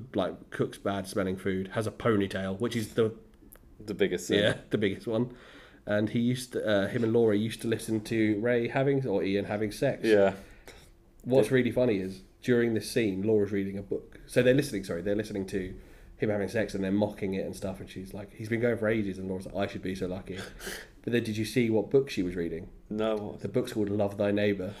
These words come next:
Speaker 1: <laughs> There's an extra little joke there. She's already loving him.
Speaker 2: And then, obviously, this leads to Rob dreaming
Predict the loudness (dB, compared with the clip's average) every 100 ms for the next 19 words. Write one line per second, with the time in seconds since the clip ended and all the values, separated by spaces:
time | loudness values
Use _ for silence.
0 | -8 8 10 10 2 2 4 4 4 0
1 | 0 -6 -6 -2 0 2 2 2 4 4
2 | 4 6 6 6 4 2 2 -6 -20 -20
3 | -16 -6 0 6 8 8 6 4 2 -2
4 | -18 -20 -20 -16 -18 -20 -20 _ -20 _
5 | -14 -14 -16 -18 -4 6 10 10 8 2
6 | 0 -2 2 4 6 4 4 0 4 4
7 | 4 -2 -10 0 4 6 6 2 -2 -10
8 | -20 -16 -2 4 4 2 -6 -10 2 4
9 | 6 6 4